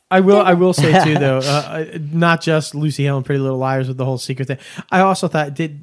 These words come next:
Speaker 1: were they working with, um, the former execs at Ashley Madison, <laughs> like, for this campaign?
Speaker 3: Oh, my
Speaker 1: <laughs>
Speaker 3: goodness.
Speaker 1: It's like, "It's discreet. What happens in
Speaker 3: <laughs>
Speaker 1: Biloxi
Speaker 3: Yeah.
Speaker 1: is a secret."
Speaker 3: Oh, my
Speaker 2: Oh,
Speaker 1: It's
Speaker 3: goodness.
Speaker 2: God.
Speaker 1: like, <laughs> you know,
Speaker 2: It's
Speaker 1: like,
Speaker 2: gonna make us the
Speaker 1: where
Speaker 2: new Vegas.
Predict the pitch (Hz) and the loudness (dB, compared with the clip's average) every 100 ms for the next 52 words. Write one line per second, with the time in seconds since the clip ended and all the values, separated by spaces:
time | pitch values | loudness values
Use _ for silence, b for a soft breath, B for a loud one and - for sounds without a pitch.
0 | - 151 156 175 190 170 170 151 139 139 | -10 -4 -4 -2 -4 -4 -6 -6 -6 -6
1 | 135 131 123 117 143 139 135 120 117 131 | -8 -8 -8 -8 -6 -4 -4 -4 -6 -8
2 | 135 - 120 92 131 - 123 120 117 123 | -8 -8 -10 -8 -10 -8 -8 -8 -8 -10
3 | - 135 135 135 135 135 339 262 294 262 | -8 -8 -6 -6 -2 4 8 8 10 10
4 | 247 359 214 240 226 220 208 208 277 233 | 8 8 8 8 8 6 4 2 4 6
5 | 370 294 311 - 180 127 202 156 147 - | 6 6 4 2 0 2 2 2 0 -2
6 | - 127 - 139 120 104 107 120 117 123 | -8 -8 -4 0 0 -2 -6 -6 -6 -6
7 | 110 110 107 107 123 127 117 113 117 127 | -6 -8 -4 -4 -2 -2 2 4 2 2
8 | 143 113 - - 101 101 101 - 180 170 | 0 -2 -10 -6 -4 -4 -4 -4 -4 -4
9 | 220 226 180 269 - 349 370 262 359 262 | 2 4 6 6 8 6 6 4 6 4
10 | 302 269 277 262 - 240 240 254 220 226 | 4 4 4 4 4 2 2 0 2 4
11 | 220 214 | 4 4